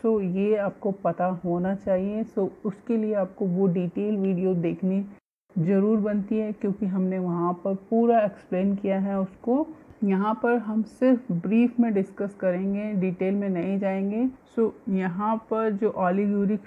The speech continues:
phase है इसके अंदर हमें कुछ इस तरीके के sign देखने को मिलेंगे। And अगर हम इस phase के अंदर lab value को analyze करेंगे तो यहाँ पर हमें जो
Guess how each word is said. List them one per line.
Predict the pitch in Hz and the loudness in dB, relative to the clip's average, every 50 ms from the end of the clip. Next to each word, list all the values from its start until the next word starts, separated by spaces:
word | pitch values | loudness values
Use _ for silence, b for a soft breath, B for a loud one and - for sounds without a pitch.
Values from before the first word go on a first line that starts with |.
| - - - | -12 -8 -2
phase | 180 175 180 196 208 208 196 - | 0 2 2 2 0 -2 -4 -4
है | 196 185 190 196 190 - - | -4 -4 -4 -4 -4 -4 -6
इसके | 170 - - - 185 | -6 -8 -8 -6 -4
अंदर | 180 175 170 175 180 | -4 -2 -2 -2 -2
हमें | 180 175 175 175 180 180 180 175 | -2 -2 -2 -2 -2 -4 -4 -6
कुछ | - - 190 - - - | -6 -6 -6 -6 -8 -8
इस | - 208 196 202 - | -6 -6 -6 -4 -2
तरीके | - 196 185 175 180 - 185 | -2 -2 -2 -2 -4 -6 -8
के | 175 - - 208 | -6 -4 -4 -4
sign | 202 202 - - 185 165 - - 185 196 190 180 | -4 -4 -6 -6 -4 -4 -2 -2 -2 -2 0 0
देखने | 180 175 170 - - 180 175 | -2 -2 -2 -2 -4 -4 -4
को | 170 - 202 190 | -4 -2 -2 -2
मिलेंगे। | 185 175 170 175 170 175 165 160 165 - 190 - - - - - - - | -2 -2 -2 -4 -4 -6 -6 -6 -8 -8 -10 -12 -16 -20 -20 -20 -12 -4
And | 233 240 262 247 - - - | 0 2 2 0 0 -2 -4
अगर | 202 196 202 202 226 247 262 262 | -2 -2 0 0 2 2 2 2
हम | 220 214 233 240 247 247 247 - | 0 0 2 2 2 2 0 0
इस | 233 247 254 240 - - | 2 2 2 2 0 -4
phase | - - 214 196 202 226 226 226 - - | -8 -4 -2 0 2 2 0 0 -2 -4
के | 240 | -4
अंदर | 226 202 190 185 185 196 202 202 196 - - - - - - - - - - | -4 -2 -2 -2 0 0 -2 -2 -4 -8 -10 -16 -20 -20 -20 -20 -10 -4 0
lab | 196 196 196 202 208 233 240 214 196 - | 2 4 4 4 4 4 4 2 2 0
value | 196 180 175 175 175 185 | 0 0 2 2 2 0
को | 180 - 208 190 - | -2 -2 -4 -4 -2
analyze | - 170 175 175 175 180 170 170 190 202 196 - - | -2 -2 0 0 0 0 0 0 0 -2 -4 -6 -4
करेंगे | - 190 185 185 185 185 185 190 190 196 | -2 -2 0 0 0 -2 0 0 -2 -2
तो | 190 - 190 190 | -2 -2 -2 -2
यहाँ | 185 180 175 165 175 170 185 196 190 - | 0 0 -2 -2 -4 -4 -4 -4 -2 -2
पर | 202 202 | -2 -2
हमें | 190 190 190 185 185 190 190 190 185 | -2 -4 -4 -2 -2 -2 -2 -2 0
जो | 180 190 185 185 185 185 | 0 2 2 2 2 2